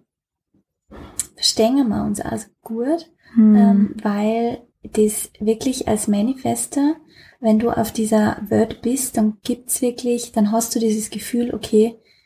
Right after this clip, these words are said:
Speaker 1: du bist irgendwie so ein bisschen ein schwarzes Schaf.
Speaker 2: <laughs>
Speaker 1: Also irgendwie passt du nirgendwo so richtig rein
Speaker 2: Hm.
Speaker 1: und, äh, möchtest aber auf der anderen Seite dich schon verbunden fühlen.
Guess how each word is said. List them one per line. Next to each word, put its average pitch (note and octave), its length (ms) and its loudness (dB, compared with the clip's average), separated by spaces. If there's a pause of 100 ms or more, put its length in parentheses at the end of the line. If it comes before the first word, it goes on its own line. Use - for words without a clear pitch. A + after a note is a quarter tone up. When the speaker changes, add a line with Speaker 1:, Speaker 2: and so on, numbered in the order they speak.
(140)
Speaker 1:
du G#3 80 -14
bist A#3 280 -2
irgendwie A#3 220 2
so A3 100 0
ein G#3 60 -2
bisschen A3 220 -4
ein A3 80 0
schwarzes G#3 540 -4
Schaf. - 440 -6 (500)
Speaker 2:
<laughs> A#3 380 8
Speaker 1:
Also G#3+ 400 -2 (300)
irgendwie C4 680 -4 (200)
passt A3+ 340 -6
du B3+ 40 -2
nirgendwo B3+ 520 -2
so C4 140 -12
richtig A#3+ 540 -14
rein G3+ 340 -8 (320)
Speaker 2:
Hm. G#3+ 420 6
Speaker 1:
und, A#3 500 -4
äh, A3 120 -4
möchtest A3 400 -2
aber B3 220 -2
auf G#3+ 100 -4
der A3+ 120 0
anderen C4 260 0
Seite A#3 280 -2
dich A3+ 140 -2
schon G#3+ 140 -6
verbunden B3 500 -8
fühlen. G#3 400 -6